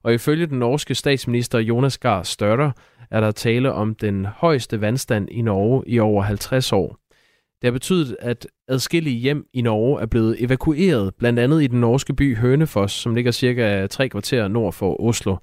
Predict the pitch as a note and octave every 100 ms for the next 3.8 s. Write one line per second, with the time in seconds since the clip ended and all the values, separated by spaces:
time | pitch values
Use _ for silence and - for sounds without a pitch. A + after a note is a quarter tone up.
0 | _ _ _ _ - D3 C3 G#2 A2+ A2+
1 | - F3 - A2+ G#2+ C3+ - G2+ G#2 G#2
2 | G2+ G#2+ A2 - B2 C#3 G2+ F2 - -
3 | G#2 C3 - D#3 D#3 - F3 D3